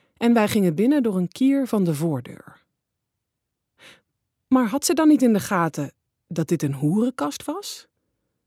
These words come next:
De vrouwen zaten hier de godganse dag achter het raam of drentelden voor het huis om mannen te lokken. Elke keer als ik er voorbij kwam, hielden ze mij in de smiezen. Wij werden een zijkamer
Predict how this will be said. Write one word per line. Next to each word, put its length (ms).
De 160
vrouwen 580
zaten 320
hier 180
de 80
godganse 680
dag 260
achter 220
het 120
raam 380
of 160
drentelden 520
voor 160
het 100
huis 320
om 100
mannen 260
te 100
lokken. 380
Elke 280
keer 180
als 120
ik 80
er 100
voorbij 340
kwam, 340
hielden 280
ze 100
mij 200
in 80
de 60
smiezen. 480
Wij 220
werden 420
een 140
zijkamer 640